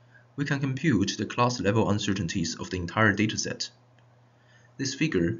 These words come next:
shows the aleatoric uncertainties and epistemic uncertainties of all the classes in the Office Home Clipart dataset.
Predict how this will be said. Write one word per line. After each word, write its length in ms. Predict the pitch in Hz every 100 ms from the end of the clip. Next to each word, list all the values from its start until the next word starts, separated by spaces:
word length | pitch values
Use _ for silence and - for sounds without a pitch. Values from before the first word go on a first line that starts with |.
| -
shows 500 | - - 110 92 95
the 200 | 92 71
aleatoric 500 | 95 98 - 123 113
uncertainties 800 | 98 101 113 113 - - - - - - - -
and 160 | 104 101
epistemic 680 | - - 95 - 120 120 82
uncertainties 920 | 98 95 117 117 - - - - - - _
of 180 | 98 -
all 200 | 113 117
the 60 | 101
classes 680 | - 110 117 64 64 - - _ _ _ -
in 240 | 98 95
the 140 | 90 78
Office 300 | 104 101 -
Home 200 | 90 90
Clipart 460 | 104 104 95 80
dataset. 500 | 87 - - - -